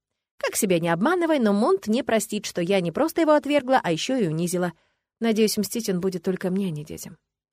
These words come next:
Из чего это он полез ко мне целоваться? Неужели и правда решил, что за помощь приюту я готова на всё?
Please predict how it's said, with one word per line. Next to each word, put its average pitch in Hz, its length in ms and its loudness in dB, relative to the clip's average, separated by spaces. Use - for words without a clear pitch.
Из 214 100 -2
чего 285 200 0
это 330 160 2
он 302 80 0
полез 262 240 -2
ко 262 100 -4
мне 254 120 -2
целоваться? - 640 -4
Неужели 240 300 2
и 175 40 0
правда 165 280 0
решил, 156 260 -2
что - 160 -8
за 170 100 -2
помощь 165 300 -4
приюту 185 360 -4
я 180 60 0
готова 175 300 -4
на 175 100 -4
всё? - 280 -10